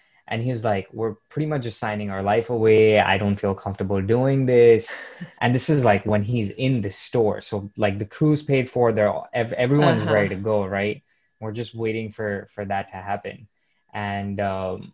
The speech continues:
Speaker 1: I mean, I just went into straight panic mode because I had no idea how,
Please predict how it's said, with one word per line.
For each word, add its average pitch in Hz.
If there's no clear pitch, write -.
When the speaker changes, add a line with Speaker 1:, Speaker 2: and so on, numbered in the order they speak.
Speaker 1:
I 117
mean, 107
I 101
just 123
went 113
into 104
straight -
panic 104
mode 95
because 101
I 98
had 101
no 101
idea 98
how, 95